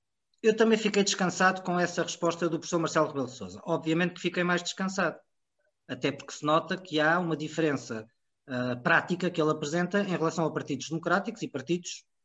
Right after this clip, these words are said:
como este. Portanto, ele saiu fazer, há, mostra uma diferenciação. Fiquei contente.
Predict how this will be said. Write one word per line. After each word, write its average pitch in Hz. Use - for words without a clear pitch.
como 156
este. -
Portanto, 135
ele 185
saiu 147
fazer, 185
há, 156
mostra 175
uma 165
diferenciação. 139
Fiquei 196
contente. 123